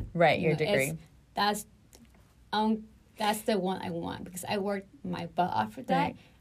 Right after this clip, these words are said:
Speaker 2: And I know my whole family knows it. My friends know it, that I want, that's the only thing I want.
Speaker 1: Right.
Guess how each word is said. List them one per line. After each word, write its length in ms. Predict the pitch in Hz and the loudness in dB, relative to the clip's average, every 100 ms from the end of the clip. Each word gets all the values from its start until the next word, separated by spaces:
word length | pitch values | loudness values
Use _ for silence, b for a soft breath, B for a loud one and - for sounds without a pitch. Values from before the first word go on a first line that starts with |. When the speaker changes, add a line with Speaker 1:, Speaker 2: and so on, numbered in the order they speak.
| b | b
Speaker 2:
And 300 | 196 190 185 - | -4 -2 -4 -8
I 120 | - 196 | -4 0
know 140 | 196 | 0
my 160 | 185 170 - - - - | 0 -4 -8 -20 -20 -10
whole 160 | 208 | -8
family 300 | 196 185 196 | -4 -2 0
knows 260 | 220 233 247 | 0 -2 -4
it. 100 | 277 | -4
My 120 | 180 | -6
friends 360 | 175 185 196 196 | -4 -4 -4 -4
know 140 | 220 | -4
it, 120 | 233 | -2
that 180 | 180 - | -4 -6
I 120 | - 185 | -6 -6
want, 340 | 175 185 180 | -4 -4 -4
that's 200 | 185 190 | -4 -4
the 140 | - - | -6 -8
only 220 | 190 196 | -6 -4
thing 180 | 190 190 | -4 -6
I 80 | - | -4
want. 260 | 175 - - - | -4 -6 -14 -6
Speaker 1:
Right. 380 | 180 170 - | -2 -2 -4